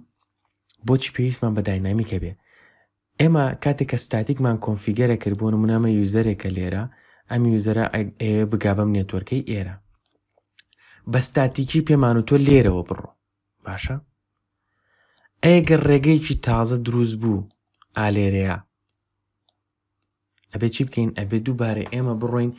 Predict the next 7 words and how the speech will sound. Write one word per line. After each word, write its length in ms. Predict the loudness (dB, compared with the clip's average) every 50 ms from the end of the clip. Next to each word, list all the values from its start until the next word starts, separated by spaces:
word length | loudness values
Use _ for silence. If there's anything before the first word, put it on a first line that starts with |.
| -14 -20 _ _ _
کۆنفیگەرێشنەکە 720 | -6 -4 -4 -2 0 0 0 0 0 -2 -2 -2 0 0 0 0
دووبارەکەینەوە. 720 | 0 0 0 0 0 0 0 -2 -4 -6 -6 -8 -10 -12 -16 _ -20 -20 -20 -20 _ _
بەڵام 320 | -8 -6 -4 -4 -4 -4 -2 -2
مەبەست 340 | -2 -2 2 2 2 4 4 2
لە 80 | 0
داینامیک 540 | 0 0 -2 -2 -2 -2 -2 -2 -4 -4 -6
ڕاوت، 360 | -6 -6 -6 -6 -6 -8 -10